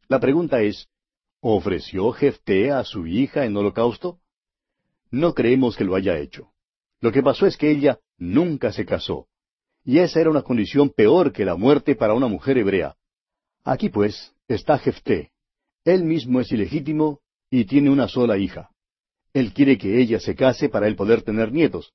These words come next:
Pero su hija es quien sale por las puertas a recibirle y él la ofrece al Señor. Eso significa que ella nunca se casaría. Usted me dirá,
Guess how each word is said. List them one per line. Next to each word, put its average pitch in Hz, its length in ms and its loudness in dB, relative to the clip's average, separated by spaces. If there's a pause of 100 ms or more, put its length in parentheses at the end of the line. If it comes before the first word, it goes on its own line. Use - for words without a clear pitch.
(600)
Pero 165 200 2
su 170 160 -2
hija 175 240 -2
es 123 120 -4
quien 101 200 -2
sale 131 320 2
por 104 180 -2
las 98 160 -4
puertas 131 440 0
a 104 60 0
recibirle 123 600 0 (220)
y 113 160 2
él 131 100 4
la 107 80 2
ofrece 117 400 -2
al 98 80 -4
Señor. 85 400 -8 (680)
Eso 160 220 0
significa 135 480 0
que 127 140 2
ella 131 200 2
nunca 180 380 -2
se 139 140 -4
casaría. 131 520 -4 (760)
Usted 117 200 -6
me 107 140 -2
dirá, 95 300 -4